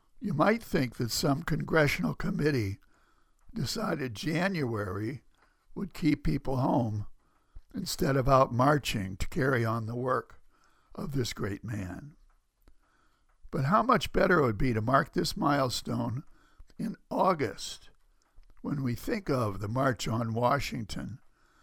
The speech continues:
and King's I Have a Dream speech.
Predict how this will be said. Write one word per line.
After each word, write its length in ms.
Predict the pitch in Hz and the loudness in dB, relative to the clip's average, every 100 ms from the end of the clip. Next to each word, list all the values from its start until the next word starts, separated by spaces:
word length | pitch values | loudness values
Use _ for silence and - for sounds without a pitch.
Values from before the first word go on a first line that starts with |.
| _ - - - - | _ -18 -18 -18 -14
and 260 | - 214 180 | -6 -4 -4
King's 460 | - 160 131 120 127 | -2 0 0 -2 0
I 260 | 131 127 | 2 4
Have 220 | 123 123 110 | 4 2 0
a 60 | |
Dream 380 | 104 110 120 110 | 0 -2 -2 -4
speech. 640 | - - 104 - - - | -8 -10 -10 -12 -14 -18